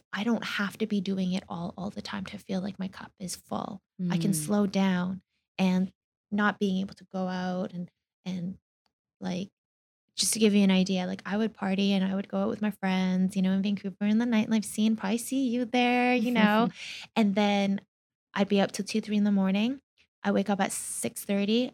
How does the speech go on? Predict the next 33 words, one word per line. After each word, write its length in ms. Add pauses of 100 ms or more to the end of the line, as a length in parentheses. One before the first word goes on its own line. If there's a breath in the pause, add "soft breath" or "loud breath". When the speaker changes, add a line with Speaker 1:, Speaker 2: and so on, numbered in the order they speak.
Speaker 1:
at 160
spin 220
class 240
at 140
seven, 500
be 100
at 120
work 180
by 280
eight, 280
nine, 420 (240)
work, 220
work, 160
work 120
till 200
six. 260
So, 120
like, 300
I 60
just 240
finally 300
slowed 240
down. 180
I 40
couldn't 200
go 160
anywhere. 360
I 40
had 80
to 60
be 100
s-, 160
Speaker 2:
Right. 100